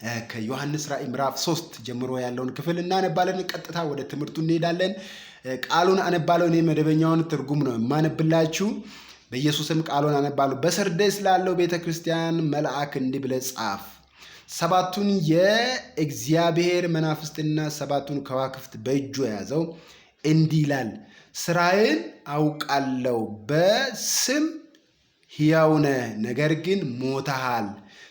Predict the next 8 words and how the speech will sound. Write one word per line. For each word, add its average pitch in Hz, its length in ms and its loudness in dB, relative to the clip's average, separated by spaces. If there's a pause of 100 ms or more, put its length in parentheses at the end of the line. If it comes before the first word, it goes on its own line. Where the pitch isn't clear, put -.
ስለዚህ 170 500 0
ንቃ፣ 175 260 0 (260)
ሊሞት 160 520 4
የተቃረበውን 147 1160 0 (460)
የቀረውን 139 880 0
ነገር፣ 190 360 2 (640)
እ፣ 135 140 -2 (720)
አጽና። 123 360 -2